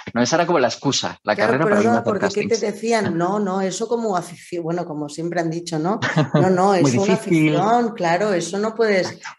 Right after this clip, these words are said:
Speaker 2: eso no, eso como profesión no, ¿no? Eso tiene que ser. <laughs>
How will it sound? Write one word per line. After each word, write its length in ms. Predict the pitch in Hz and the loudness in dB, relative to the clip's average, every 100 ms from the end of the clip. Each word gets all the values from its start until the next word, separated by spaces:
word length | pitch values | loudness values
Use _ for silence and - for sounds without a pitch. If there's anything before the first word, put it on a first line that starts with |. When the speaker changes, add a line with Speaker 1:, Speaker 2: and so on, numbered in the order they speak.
| - | -6
Speaker 2:
eso 320 | 156 - 208 | -4 2 4
no, 280 | 190 175 202 | 4 4 4
eso 420 | 170 185 175 - | 2 0 -4 -4
como 260 | 180 175 165 | 0 2 4
profesión 640 | 160 156 151 - 175 180 | 2 0 -4 0 2 2
no, 140 | 147 | -2
¿no? 180 | 143 160 | -2 -4
Eso 220 | 185 190 180 | -4 -6 -4
tiene 260 | 175 165 | -2 -2
que 120 | 160 | -2
ser. 420 | 160 151 160 - 175 | -4 -2 -2 -2 -6
<laughs> 220 | 220 214 | -8 -8